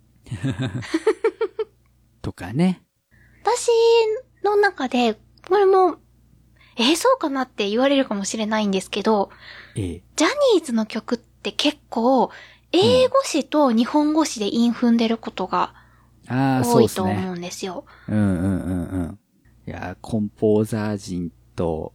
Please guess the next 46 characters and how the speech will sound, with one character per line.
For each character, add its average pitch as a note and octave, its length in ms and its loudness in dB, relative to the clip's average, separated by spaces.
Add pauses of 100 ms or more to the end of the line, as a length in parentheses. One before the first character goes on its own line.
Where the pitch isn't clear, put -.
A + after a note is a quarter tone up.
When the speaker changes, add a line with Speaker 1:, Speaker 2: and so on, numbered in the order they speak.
(120)
Speaker 1:
ま F#2+ 140 -6
あ、 D#2+ 40 -8
作 - 300 -14
詞 - 140 -12
家 G2+ 140 -2
陣 F2 220 -8
が E2+ 140 -8
ね、 F#2+ 340 -8 (140)
Speaker 2:
う C4 60 -2
ん。 B3 240 2
Speaker 1:
な G2 100 -8
か F#2 100 -6
な F#2 100 -6
か F#2 160 -6
す - 180 -8
ご G#2 140 2
い F2+ 40 0
人 - 180 -18
た G#2 100 -16
ち - 100 -16
が F2 120 -6
集 - 120 -8
ま G2+ 100 -2
っ - 40 -6
て - 100 -18
ま D#2 120 -10
す - 140 -14
し。 D#3+ 240 -12 (140)
Speaker 2:
う C#4+ 60 -2
ん C#4+ 40 2
う B3 500 2
ん。 A#3+ 80 -6 (360)
Speaker 1:
え G#2+ 140 0
っ G#2+ 60 -4 (120)
と、 G2 720 2 (240)
D E3 220 -2
バ D#4+ 120 2
イ E4+ 60 2
さ - 140 0
ん A2+ 80 2
呼 G2+ 120 0
ん G2+ 60 -2
だ F#2+ 120 -2
回 F#2+ 240 -4
で E2+ 120 -6
ね、 G2+ 140 -4